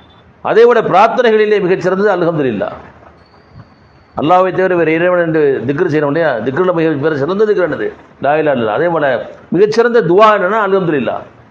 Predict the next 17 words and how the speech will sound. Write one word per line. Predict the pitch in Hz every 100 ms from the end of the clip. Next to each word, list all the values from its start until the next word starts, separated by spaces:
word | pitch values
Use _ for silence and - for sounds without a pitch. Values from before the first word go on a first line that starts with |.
| -
அல்லாஹ்வை | 165 233 233 180
புகழ்வதே | 196 220 247
ஒரு | 247 180
துவா, | 170 127 - - - - - - _ _ 120
அல்லாஹ்வை | 160 180 247 359 - - -
புகழ்வதே | 156 156 180 190 190
ஒரு |
துவா. | 139 123 92 87 - 135
அல்லாஹ் | 208 240 226
சுப்ஹானஹு | 214 208
வ | 180
தஆலா | 160 135 143 190 - - -
சுவனவாசிகளை | 208 254 262 240 214 196 190
பத்தி | 180 175
சொல்றான். | 156 117 - - - - - - _ -
அந்த | 151 165 175
சுவனவாசிகளுடைய | 208 247 233 208 175 175 170 160 131 107